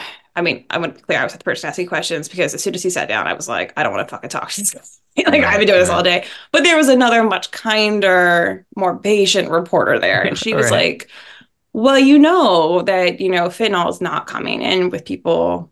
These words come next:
Speaker 1: um, who are illegally crossing the border. It's actually Americans
Speaker 2: Smuggled
Speaker 1: are the
Speaker 2: by
Speaker 1: ones."
Speaker 2: Americans, yeah.
Speaker 1: Yeah. And he was like, I, and, like, he, like, asked her some questions about that and to verify it was true. But, like,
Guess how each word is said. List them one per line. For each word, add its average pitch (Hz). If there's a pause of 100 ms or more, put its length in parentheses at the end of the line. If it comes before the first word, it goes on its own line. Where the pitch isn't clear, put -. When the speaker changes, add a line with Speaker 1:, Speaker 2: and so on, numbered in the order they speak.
(120)
Speaker 1:
um, -
who -
are -
illegally -
crossing -
the -
border. 202
It's 151
actually - (420)
Americans 175
Speaker 2:
Smuggled -
Speaker 1:
are -
the 170
Speaker 2:
by 90
Speaker 1:
ones." 92
Speaker 2:
Americans, 107
yeah. 107
Speaker 1:
Yeah. 214 (640)
And 233
he 262
was 247
like, 190 (1000)
I, 104
and, 214
like, 208
he, 220
like, 196 (120)
asked 190
her 202
some 202
questions 185
about 170
that 175
and 180
to 180
verify -
it -
was -
true. 339
But, 247
like, 208